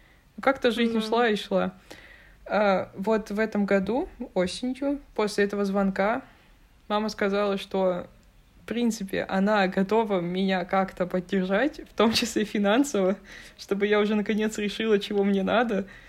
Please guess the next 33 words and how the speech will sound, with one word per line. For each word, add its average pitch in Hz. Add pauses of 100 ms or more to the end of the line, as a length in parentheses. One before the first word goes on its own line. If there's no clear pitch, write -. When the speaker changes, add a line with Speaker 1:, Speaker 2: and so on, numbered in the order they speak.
(240)
Speaker 1:
чтобы 202 (520)
я 196
перестала 196
ей 196
вот 190
звонить 196
с -
такими 208
мыслями, 208
что 190
мне 190
это 190
все -
не 196
нравится, 339
я 240
не 196
могу 185
больше 202
учиться, 311
я 226
никем 196
не 196
буду. 247 (1300)
Фух, 226 (120)
дала, 214
в 208
общем, 208
добро. 190 (760)
Speaker 2:
Да, 220
Speaker 1:
Я 233
Speaker 2:
это -
классно. 233